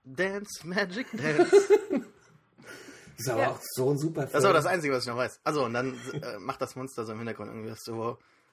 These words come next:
Speaker 2: Du
Speaker 1: bla, bla, bla.
Speaker 2: <laughs> Du, du, du hast den ja zum ersten Mal geguckt jetzt, oder?
Speaker 1: Ich, ich hab den als Kind mal geguckt. Ich hab da so einige Erinnerungen, aber so wirklich so,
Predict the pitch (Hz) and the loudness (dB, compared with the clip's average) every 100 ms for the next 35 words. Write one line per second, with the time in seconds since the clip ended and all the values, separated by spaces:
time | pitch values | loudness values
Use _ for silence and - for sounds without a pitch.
0 | _ 123 131 123 117 - 104 98 - 107 | _ 0 2 2 -2 -8 -14 -14 -10 -2
1 | 104 95 - - - 233 - - 156 - | -2 -2 -10 -20 -2 0 0 4 4 4
2 | - - - - - - 339 - 494 392 | -2 -4 4 4 2 2 4 6 6 6
3 | 392 - - 131 - - 127 185 - 202 | 4 0 -2 -2 -2 -2 0 0 0 -2
4 | 190 185 165 139 - 165 151 - 180 110 | -2 -2 -6 -6 -6 -4 -4 -6 -10 -8
5 | 98 101 117 - - _ _ _ _ _ | -6 -6 -6 -8 -18 _ _ _ _ _
6 | - 131 139 160 190 202 190 151 - 175 | -4 -2 0 2 4 6 4 2 -2 -4
7 | - 113 110 117 107 - 139 135 127 131 | -2 -2 -2 -6 -6 -4 -2 -2 0 0
8 | 139 117 120 117 104 107 110 110 107 123 | -2 -2 -2 -4 -6 -6 -4 -2 -2 -4
9 | - - 123 110 | -6 -6 -4 -4